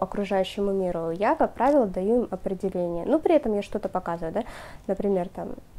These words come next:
м, мы делали опыты, у нас там тема была «Физические и химические явления».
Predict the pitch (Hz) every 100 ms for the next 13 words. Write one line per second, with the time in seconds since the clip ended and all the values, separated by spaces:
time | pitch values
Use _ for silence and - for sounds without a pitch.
0 | - - - - - 185 175 180 175 220
1 | 196 - 190 214 226 185 - 190 185 180
2 | - 170 170 175 - 180 - 262 247 190
3 | 175 170 165 - 202 269 - - - 190
4 | - 208 214 - - 190 185 175 170 165
5 | 50